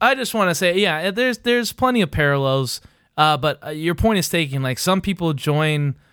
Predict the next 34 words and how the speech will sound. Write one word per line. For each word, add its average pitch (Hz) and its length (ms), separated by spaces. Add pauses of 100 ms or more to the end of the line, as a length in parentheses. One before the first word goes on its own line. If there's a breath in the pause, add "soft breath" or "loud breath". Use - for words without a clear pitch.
(340)
uh, 147 140
the 143 140
armed 151 220
forces 147 600
or 135 420
any 160 240
order 135 360
just 127 500 (180)
because 131 340
they 131 120
don't 127 160
have 123 160
a 117 40
lot 120 180
of 113 40
options, 117 580
and 131 100
that's, - 380 (540)
you 214 100
know, 151 140
that's 139 240
fine. 123 580 (360)
Um, 120 580 (680)
th-, 139 120
but 151 80
they 143 120
shouldn't 135 300
be, 131 220
like, 120 200
looked 127 180
down 131 220
upon 113 300
for 110 240
it. 110 80